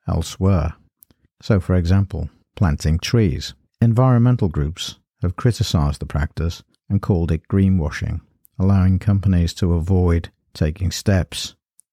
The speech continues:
to take proper action. EasyJet has insisted it will continue its most ambitious plan for an airline to tackle emissions, while it continues to partner with firms on exploring new technologies. I think this is probably the start of a trend,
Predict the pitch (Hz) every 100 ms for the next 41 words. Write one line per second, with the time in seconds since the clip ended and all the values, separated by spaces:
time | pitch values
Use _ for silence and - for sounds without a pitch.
0 | _ - 95 101 82 - 87 - 76 78
1 | - - - _ _ - 117 98 101 98
2 | 101 98 90 95 92 107 - 95 87 76
3 | 90 85 78 _ _ _ _ - 73 -
4 | - 123 123 110 107 101 _ _ - 85
5 | - 87 82 87 85 80 113 - - -
6 | 71 71 78 _ _ - 85 85 85 85
7 | 82 82 80 - - 92 80 80 85 87
8 | 101 95 95 - _ _ _ _ _ -
9 | 95 92 90 - 95 - 120 113 87 80
10 | - - 110 98 71 80 78 - - 82
11 | 85 82 87 85 85 - 87 85 85 82
12 | 85 82 - 92 - 101 95 78 71 -
13 | _ _ - 117 196 170 110 110 - 120
14 | 101 101 92 90 110 95 82 80 82 -
15 | 110 85 67 71